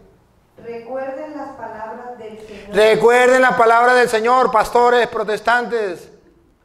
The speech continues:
Speaker 2: Recuérdenla. ¿Cuál es?
Speaker 1: Hay mayor felicidad
Speaker 2: Hay mayor felicidad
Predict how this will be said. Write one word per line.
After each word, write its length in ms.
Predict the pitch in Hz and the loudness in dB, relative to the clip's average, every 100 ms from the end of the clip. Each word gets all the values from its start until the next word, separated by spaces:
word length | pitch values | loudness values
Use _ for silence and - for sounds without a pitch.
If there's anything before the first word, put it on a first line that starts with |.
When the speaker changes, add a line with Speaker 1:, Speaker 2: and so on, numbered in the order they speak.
| _ | _
Speaker 2:
Recuérdenla. 600 | 196 220 254 240 208 160 | -2 2 2 2 -2 0
¿Cuál 180 | 220 233 | 2 2
es? 300 | 269 269 - - _ _ _ _ _ - | 2 0 -8 -20 _ _ _ _ _ -18
Speaker 1:
Hay 300 | 254 277 269 | -14 -14 -16
mayor 500 | 277 277 269 269 269 | -16 -16 -14 -14 -16
felicidad 580 | 277 247 - - - 214 | -18 -18 -20 -20 -8 0
Speaker 2:
Hay 280 | 190 226 254 | 2 4 4
mayor 500 | 240 220 240 240 208 | 2 4 4 4 2
felicidad 760 | 214 214 214 220 247 311 339 | 0 0 0 2 2 0 -4